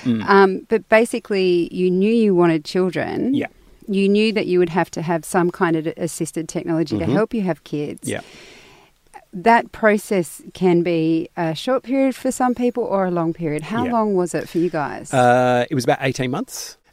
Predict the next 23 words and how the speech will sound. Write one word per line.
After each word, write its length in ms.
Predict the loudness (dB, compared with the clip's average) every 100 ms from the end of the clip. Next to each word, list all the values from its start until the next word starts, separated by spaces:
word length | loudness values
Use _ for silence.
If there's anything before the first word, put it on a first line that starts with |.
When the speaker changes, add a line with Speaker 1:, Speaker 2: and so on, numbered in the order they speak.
| -8
Speaker 1:
And, 720 | -2 2 2 2 2 0 -2 -2
you 80 | 2
know, 100 | 4
everything 260 | 4 2
was 120 | -2
happening 340 | -4 -4 -4 -4
magically, 460 | -6 -8 -6 -6
getting 240 | -4 -4 -4
engaged 480 | -4 -2 -4 -4 -6
and 60 |
getting 160 | -6 -6
married, 260 | -6 -8 -8
like 160 | -8
I 60 | -8
said. 340 | -6 -6 -6
And 100 | -10
then 220 | -10 -12 -16
first 380 | -10 -4 -2 -4
attempt, 360 | -8 -10 -12 -14
we 60 |
were 60 | -16
like, 160 | -16 -12
"Wow, 240 | -12